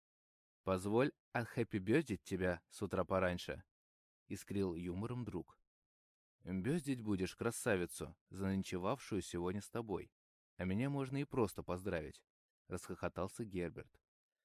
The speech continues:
«Ну что, киборг, как самочувствие, дружище? Вот ты распечатал пятый десяток лет». «Ой, не дави на мозоль, камень.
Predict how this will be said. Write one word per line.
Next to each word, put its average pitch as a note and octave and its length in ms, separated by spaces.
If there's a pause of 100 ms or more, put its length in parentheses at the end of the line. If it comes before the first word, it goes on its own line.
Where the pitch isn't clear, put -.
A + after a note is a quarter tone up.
(280)
«Ну G2 280
что, A#2 420 (340)
киборг, F2+ 580 (400)
как B2 160
самочувствие, A2+ 640
дружище? G2 600 (560)
Вот A2 260 (120)
ты D#3+ 200
распечатал D3+ 720
пятый G#2+ 320
десяток G2+ 480
лет». F#2+ 260 (1000)
«Ой, F#2 360
не G2+ 180
дави D#3+ 280
на B2+ 120
мозоль, A2 460
камень. G2 440